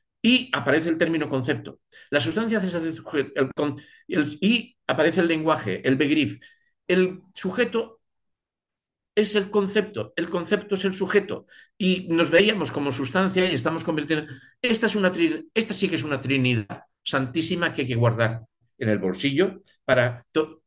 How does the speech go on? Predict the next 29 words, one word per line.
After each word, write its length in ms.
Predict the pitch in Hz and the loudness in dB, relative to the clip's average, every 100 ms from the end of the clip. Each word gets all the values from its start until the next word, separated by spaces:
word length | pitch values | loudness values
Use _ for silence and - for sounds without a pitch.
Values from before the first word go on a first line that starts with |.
| _ | _
como 380 | - 139 135 135 | -4 0 0 0
un, 200 | 160 151 | -4 -4
el 200 | - 135 | -2 0
gran... 320 | 135 139 135 | 0 -2 -4
Un 300 | 190 185 180 _ | -4 -4 -6 _
abrelatas 580 | 160 156 143 143 127 120 | -2 0 0 0 -4 -8
colosal, 800 | 147 135 139 127 120 156 156 - _ | 2 4 4 2 0 -4 -6 -12 _
iba 100 | 135 | -2
a 60 | 127 | -2
decir 340 | - 143 139 | -2 -8 -8
cojonudo, 480 | - 117 110 117 117 | -12 -10 -8 -8 -2
colosal, 560 | 160 147 135 131 135 127 - - - _ - - | 2 4 4 0 -4 -6 -18 -20 -20 _ -14 0
de 160 | 127 | 2
Hegel 460 | 120 123 151 156 160 | 2 2 2 0 0
en 160 | 131 117 | -2 0
todo, 320 | 139 131 127 | 0 0 -2
en 100 | 120 | -2
todo 200 | 117 127 | 0 0
momento, 500 | 120 117 117 120 123 - | 2 2 2 0 -2 -2
obra 400 | 120 117 117 117 | 0 2 0 -2
y 60 | 123 | -2
lugar. 340 | 98 82 - _ _ _ _ | -2 -4 -12 _ _ _ _
El 220 | - 143 | 0 2
be-, 320 | 135 139 139 - | 4 4 2 -4
el 100 | 131 | -4
sujeto 540 | 135 123 170 165 165 | -4 -2 -2 -2 -4
es 140 | 127 | -4
el 100 | 139 | -4
Begriff, 440 | 139 151 175 214 | 0 0 2 -2